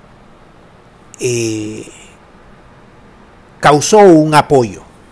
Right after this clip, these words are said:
un apoyo por dos vías del gobierno argentino.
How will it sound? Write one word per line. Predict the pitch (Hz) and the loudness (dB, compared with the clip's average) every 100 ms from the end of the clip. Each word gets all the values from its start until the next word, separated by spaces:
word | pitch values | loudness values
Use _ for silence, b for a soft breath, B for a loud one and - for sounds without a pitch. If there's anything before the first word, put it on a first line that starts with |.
| _ _ - - - - - - - - | _ _ -20 -20 -20 -20 -20 -20 -20 -12
un | 131 | -4
apoyo | 156 196 208 - | 0 2 2 2
por | 160 | 0
dos | 147 143 | 0 -2
vías | 131 117 - - - - - - - - _ - - - - - - - - - | -4 -8 -8 -10 -12 -16 -20 -20 -20 -20 _ -20 -20 -20 -20 -20 -20 -20 -20 -10
del | 123 143 127 117 | 0 2 2 -2
gobierno | 120 151 165 127 | -2 0 0 -2
argentino. | 107 - 104 - 104 98 | -12 -14 -18 -16 -16 -16